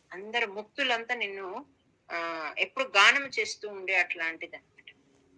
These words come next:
అమ్మవారు నీ వక్షస్థలంలో ఉంటుంది, నిన్ను ఆశ్రయించి ఉంటుంది. నీవు అందరితో ఉంటావు, కానీ ఎవ్వరితో సంఘం లేకుండా ఉంటావు.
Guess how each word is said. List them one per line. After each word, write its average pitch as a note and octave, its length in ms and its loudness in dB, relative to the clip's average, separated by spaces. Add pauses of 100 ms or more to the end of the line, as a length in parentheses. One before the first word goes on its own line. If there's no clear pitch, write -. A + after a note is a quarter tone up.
(340)
అమ్మవారు A3 420 0
నీ F#3 160 0
వక్షస్థలంలో E3 920 0
ఉంటుంది, D#3+ 340 -14
నిన్ను F3+ 240 0
ఆశ్రయించి G#3 680 6
ఉంటుంది. - 180 -20 (1400)
నీవు B3+ 180 6
అందరితో C#4+ 580 4
ఉంటావు, A#3 300 -2
కానీ F#3 240 2
ఎవ్వరితో B3 400 -2
సంఘం G3+ 420 -6
లేకుండా E3+ 500 -6
ఉంటావు. - 300 -16